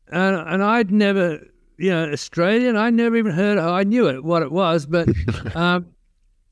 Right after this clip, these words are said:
Speaker 1: I looked it up and it was bigger than surfing. And, uh, oh my
Speaker 2: <laughs>
Speaker 1: God, I've been missing out on this all these years. And, uh, it's perfect 'cause you have to wear something to, to the rink. You have to get changed in the skates. You have to unchange. Your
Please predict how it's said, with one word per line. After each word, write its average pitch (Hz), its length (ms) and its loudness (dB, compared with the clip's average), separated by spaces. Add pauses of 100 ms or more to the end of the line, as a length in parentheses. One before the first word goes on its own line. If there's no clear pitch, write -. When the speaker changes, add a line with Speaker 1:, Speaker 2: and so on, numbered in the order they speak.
(140)
Speaker 1:
I 165 120 -2
looked 233 280 0
it 202 80 4
up 247 200 2
and 233 100 4
it 226 60 4
was 196 160 0
bigger 233 280 0
than 226 180 0
surfing. 180 880 0
And, 175 200 0
uh, 185 460 2
oh 240 200 2
my 202 260 2
Speaker 2:
<laughs> - 100 -4
Speaker 1:
God, 262 260 2
I've 175 120 -2
been 196 200 0
missing 233 380 0
out 226 120 2
on 208 120 0
this 208 220 0
all 226 240 0
these 196 280 2
years. 196 600 0 (420)
And, 185 480 0
uh, 190 180 2
it's 185 160 0
perfect 208 600 -2
'cause 180 340 0 (300)
you 180 80 0
have 196 120 0
to 160 120 0
wear 196 680 0
something 180 340 -2
to, 160 160 0
to 185 160 0
the 165 120 2
rink. 180 300 0
You 190 40 2
have 170 100 0
to 175 80 -2
get 170 180 0
changed 190 500 0
in 185 140 4
the 160 60 0
skates. 170 460 0
You 180 60 2
have 156 80 -2
to 160 60 0
unchange. 185 720 0
Your 151 140 -2